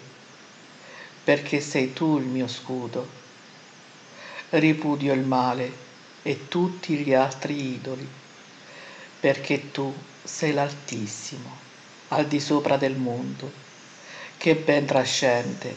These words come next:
fra tutti gli altri dei. Con il tuo potente braccio, salvami dalla malattia, salvami dall'essere prigioniero, salvami dalle difficoltà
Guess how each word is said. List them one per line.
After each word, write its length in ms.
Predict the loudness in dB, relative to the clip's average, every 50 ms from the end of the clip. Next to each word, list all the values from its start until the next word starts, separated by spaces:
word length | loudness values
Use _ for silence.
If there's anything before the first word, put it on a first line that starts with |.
| -12 -16 -8
fra 180 | -2 -2 0
tutti 640 | 0 0 -2 -4 -4 -6 -10 -12 -14 -12 -10 -10 -10 -10 -10
gli 240 | -8 -2 2 4
altri 400 | 4 4 4 2 -4 -4 -4 -2
dei. 400 | 2 2 4 4 2 0 -4 -6 -10 -12 -16 -18 -20 -20 -20 -20 -20 -20 -20 -20 -20 -20 -20 -20 -20 -20 -20 -20 -20 -18 -16 -14 -12 -12 -12 -12 -14 -6 2
Con 220 | 6 6 8 8
il 200 | 6 4 2 2
tuo 220 | 4 6 8 8 8
potente 640 | 8 6 4 6 4 4 4 4 2 0 -2 -2 -4 -4
braccio, 760 | -2 0 0 2 4 2 2 0 -4 -8 -10 -10 -10 -10 -12 -16 -18 -20 -20 -18 -14
salvami 760 | -12 -10 -4 0 2 4 4 4 4 2 0 0 0 0 -2 -2
dalla 240 | 0 0 2 2 0
malattia, 760 | 0 0 -2 -2 -4 -6 -12 -12 -10 -8 -6 -6 -6 -6 -8 -10 -16 -20 -20 -20 -20 -20 -20 -20 -18 -18 -18 -18 -18 -18 -14
salvami 760 | -10 -2 4 8 10 10 12 10 8 6 4 2 2 2 0
dall'essere 640 | 0 0 0 2 2 0 -2 -2 -2 -2 -2 -2 -2
prigioniero, 960 | -4 -6 -8 -6 -4 -2 -2 -2 -2 -2 -2 -2 -2 -4 -4 -6 -10 -12 -16 -18 -18 -18 -18 -18 -18 -18 -16 -14
salvami 800 | -10 -4 2 6 8 8 8 8 6 4 2 0 0 0 0 -2
dalle 280 | 0 0 -2 -2 -2
difficoltà 960 | -4 -6 -8 -8 -8 -8 -2 0 0 0 0 -2 -4 -2 0 0 0 0 -4